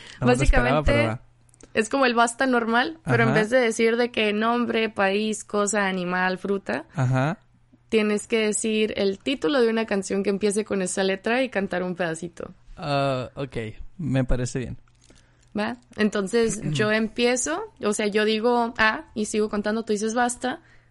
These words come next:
Speaker 1: Y
Speaker 2: Y
Speaker 1: me
Speaker 2: te doy
Speaker 1: dices
Speaker 2: la
Speaker 1: la
Speaker 2: letra
Speaker 1: letra,
Speaker 2: y
Speaker 1: ajá.
Speaker 2: ajá.
Speaker 1: Ok,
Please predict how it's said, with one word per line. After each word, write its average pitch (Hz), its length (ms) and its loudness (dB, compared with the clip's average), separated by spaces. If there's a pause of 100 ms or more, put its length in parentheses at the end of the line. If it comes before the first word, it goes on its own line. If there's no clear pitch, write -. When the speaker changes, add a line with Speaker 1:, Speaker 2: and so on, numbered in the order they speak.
(140)
Speaker 1:
Y 123 360 -2
Speaker 2:
Y 113 40 -4
Speaker 1:
me 117 100 -2
Speaker 2:
te - 20 4
doy 180 100 4
Speaker 1:
dices 190 60 2
Speaker 2:
la 214 80 4
Speaker 1:
la 254 160 2
Speaker 2:
letra 285 320 2
Speaker 1:
letra, 269 40 -2
Speaker 2:
y 226 80 0
Speaker 1:
ajá. 135 380 0 (140)
Speaker 2:
ajá. 180 300 -8 (200)
Speaker 1:
Ok, 135 300 -2